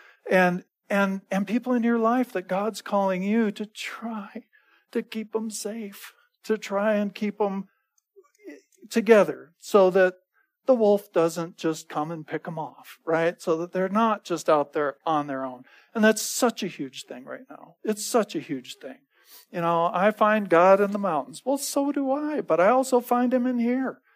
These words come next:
You know, "I find God out on the lake." Well, so do I, but God called us to meet together, you know? Anyway, don't get me started. I don't have time. Teachers, all right? Their grace to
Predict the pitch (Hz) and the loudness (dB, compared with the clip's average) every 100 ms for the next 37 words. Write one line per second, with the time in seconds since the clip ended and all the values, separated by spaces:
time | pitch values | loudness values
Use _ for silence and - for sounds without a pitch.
0 | _ _ _ 156 156 160 202 226 226 240 | _ _ _ -6 -2 0 2 2 0 0
1 | 233 220 196 208 208 202 185 190 196 208 | -2 0 0 0 0 0 0 -2 -4 0
2 | 185 143 349 339 349 339 339 320 359 339 | 2 2 2 2 4 4 4 2 2 2
3 | 233 - 202 196 226 233 208 190 165 208 | 2 2 2 6 8 8 6 4 4 4
4 | 208 220 196 175 180 208 269 302 302 151 | 0 -2 0 0 0 -2 2 4 4 2
5 | - _ - - 175 180 247 247 _ _ | -2 _ -20 -12 -4 -2 -2 -4 _ _
6 | _ _ _ _ - 131 131 - - _ | _ _ _ _ -8 -8 -8 -16 -18 _
7 | - 156 151 147 147 - 127 131 131 143 | -10 -8 -8 -10 -10 -6 -6 -4 -4 -2
8 | 156 175 190 190 175 175 175 180 - _ | 0 2 2 2 0 2 0 -2 -12 _
9 | _ _ _ _ _ _ - _ - 208 | _ _ _ _ _ _ -20 _ 0 2
10 | 196 202 156 127 - _ _ _ 147 160 | 2 2 0 0 -10 _ _ _ -4 2
11 | 170 180 - _ _ _ _ _ _ - | 4 4 0 _ _ _ _ _ _ 2
12 | 175 160 147 185 190 202 - 180 | 4 4 2 4 6 4 -2 -6